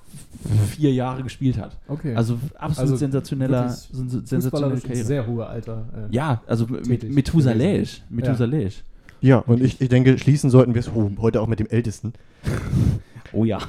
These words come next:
Speaker 1: <laughs> oh Gott, Larry King. Äh, U-S-amerikanischer Journalist und
Speaker 3: Talkshow-Meister,
Speaker 1: Talkshow-Meister.
Speaker 2: Ja.
Speaker 3: sehr bekannt.
Speaker 1: Siebenundachtzig Jahre.
Speaker 2: Sieben-, oh, Wahnsinn.
Speaker 3: Ja,
Speaker 1: Nicht schlecht.
Speaker 3: extrem alt.
Speaker 2: Ja.
Speaker 1: Nicht schlecht.
Speaker 3: Äh, ja, alles
Speaker 2: Und, äh,
Speaker 3: Gute.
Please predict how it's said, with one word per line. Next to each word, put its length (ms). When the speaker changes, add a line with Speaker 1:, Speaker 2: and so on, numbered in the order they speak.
Speaker 1:
<laughs> 160
oh 140
Gott, 220
Larry 280
King. 340
Äh, 240
U-S-amerikanischer 920
Journalist 540
und 360
Speaker 3:
Talkshow-Meister, 800
Speaker 1:
Talkshow-Meister. 160
Speaker 2:
Ja. 120
Speaker 3:
sehr 160
bekannt. 340
Speaker 1:
Siebenundachtzig 1160
Jahre. 280
Speaker 2:
Sieben-, 160
oh, 280
Wahnsinn. 420
Speaker 3:
Ja, 100
Speaker 1:
Nicht 140
schlecht. 240
Speaker 3:
extrem 540
alt. 260
Speaker 2:
Ja. 220
Speaker 1:
Nicht 140
schlecht. 220
Speaker 3:
Äh, 340
ja, 240
alles 240
Speaker 2:
Und, 40
äh, 20
Speaker 3:
Gute. 360